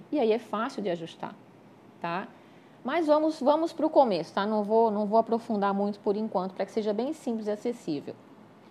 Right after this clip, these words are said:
Deixa esse espaço, cinco minutos, dez minutos, faz isso de manhã,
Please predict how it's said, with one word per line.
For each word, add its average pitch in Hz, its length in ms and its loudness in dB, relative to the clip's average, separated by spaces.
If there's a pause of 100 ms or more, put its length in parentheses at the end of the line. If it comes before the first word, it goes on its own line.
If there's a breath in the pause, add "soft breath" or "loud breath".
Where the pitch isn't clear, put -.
(360 loud breath)
Deixa 240 340 6
esse 233 160 -6
espaço, - 640 -6 (260)
cinco 240 320 -4
minutos, 208 460 -2
dez 196 260 2
minutos, 190 380 -4
faz 277 260 0
isso 254 100 -10
de 233 100 -6
manhã, 208 520 -2